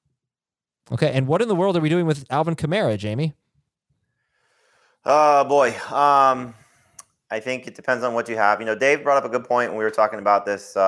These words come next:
Speaker 2: after Monday night's game earlier this week, that the schedule is much more favorable than what he's been dealing with. But, uh, I think that, that will hopefully help. Maybe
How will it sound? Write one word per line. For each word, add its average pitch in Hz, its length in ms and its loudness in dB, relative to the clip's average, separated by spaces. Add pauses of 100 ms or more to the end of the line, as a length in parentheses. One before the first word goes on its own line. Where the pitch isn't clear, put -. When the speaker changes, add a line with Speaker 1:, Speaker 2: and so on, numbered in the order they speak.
(120)
Speaker 2:
after 95 260 -2
Monday 98 240 -2
night's 90 200 -6
game 90 220 -6
earlier 90 220 0
this 82 140 -6
week, 90 220 -6
that 85 380 -2 (560)
the - 80 -12
schedule 120 480 0
is 104 60 -6
much 104 220 0 (180)
more 98 160 -4
favorable 107 480 0
than 101 140 -4
what 92 140 -2
he's 92 140 -12
been 85 180 -10
dealing 104 300 -2
with. 95 260 -2
But, 87 240 2 (840)
uh, 87 340 2
I 98 100 -4
think 98 160 -8
that, 110 260 0
that 113 100 4
will 113 100 2
hopefully 110 280 0
help. 113 440 0
Maybe 101 440 -6